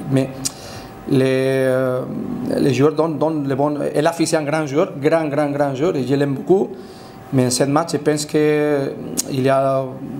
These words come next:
option pour, euh, Hicham, pour Unagem, pour, euh,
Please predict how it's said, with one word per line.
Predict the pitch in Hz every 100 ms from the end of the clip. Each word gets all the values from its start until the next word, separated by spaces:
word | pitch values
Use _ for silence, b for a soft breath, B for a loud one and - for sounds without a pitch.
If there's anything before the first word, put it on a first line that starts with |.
| 139
option | - 147 131
pour, | 139 131
euh, | 131 131
Hicham, | 127 127 - 190 170
pour | 135
Unagem, | 127 131 151 185 190
pour, | 139 131
euh, | 127 131